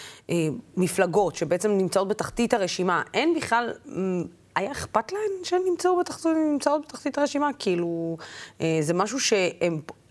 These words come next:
אמרו, או לפחות אתם שומעים קולות של אנשים שמוכנים להשתנות, או לשנות את המדיניות הזאת, או שזה בכלל לא בסדר העדיפויות?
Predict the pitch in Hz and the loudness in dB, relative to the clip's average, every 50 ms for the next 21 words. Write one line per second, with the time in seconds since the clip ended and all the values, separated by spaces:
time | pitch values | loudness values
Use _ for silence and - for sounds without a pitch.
0 | _ _ - 165 165 160 151 180 240 285 294 277 247 220 - - 185 185 180 175 | _ _ -2 -2 0 2 4 4 6 6 6 6 4 4 4 4 4 4 4 4
1 | 151 139 165 - - - 196 196 208 208 185 151 196 185 202 240 269 - - 269 | 4 2 2 -2 -4 -2 0 0 0 0 0 0 2 2 2 2 2 4 2 4
2 | 254 262 254 254 - - 208 180 - - - 175 165 151 185 180 190 202 165 - | 4 4 2 2 0 0 -2 -2 -2 -4 -4 -4 -4 -6 -6 -4 -4 -4 -2 -2
3 | - 165 165 170 165 165 165 160 - - - - - 175 156 156 160 185 240 302 | -2 -2 -2 -4 -2 -2 -2 -2 -2 -4 -6 -4 -4 -2 -2 0 2 4 4 4
4 | 330 - - - 185 180 165 160 160 - - 165 156 156 165 185 233 277 - 330 | 4 4 2 2 4 4 2 0 0 0 0 0 0 0 2 2 2 2 2 2
5 | 311 311 302 294 302 254 311 294 311 320 320 320 330 311 339 339 339 - 262 247 | 2 2 2 2 2 2 4 4 4 4 4 2 2 2 0 2 2 0 -2 -2
6 | - 240 226 220 240 214 208 - - - - - - - - - - - - _ | -2 -4 0 2 2 2 2 -2 -8 -20 -20 -20 -20 -20 -20 -20 -20 -20 -20 _
7 | _ _ _ - - - - 208 196 185 165 160 - 160 156 151 147 143 - 139 | _ _ _ -8 -2 0 2 2 2 0 -2 -2 -2 -2 -2 -2 -2 -4 -4 -8
8 | - - - - | -10 -12 -14 -14